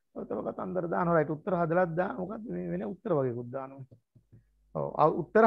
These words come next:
හරි වැරදි දෙකම දානවා. හරි.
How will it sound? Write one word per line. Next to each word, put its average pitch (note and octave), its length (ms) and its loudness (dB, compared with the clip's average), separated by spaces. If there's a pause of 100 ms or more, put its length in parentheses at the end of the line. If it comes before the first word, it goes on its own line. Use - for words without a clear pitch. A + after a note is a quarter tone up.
හරි F#3 180 8
වැරදි G3+ 340 6
දෙකම F3 320 2
දානවා. C#3 400 -4 (2750)
හරි. C3 180 -2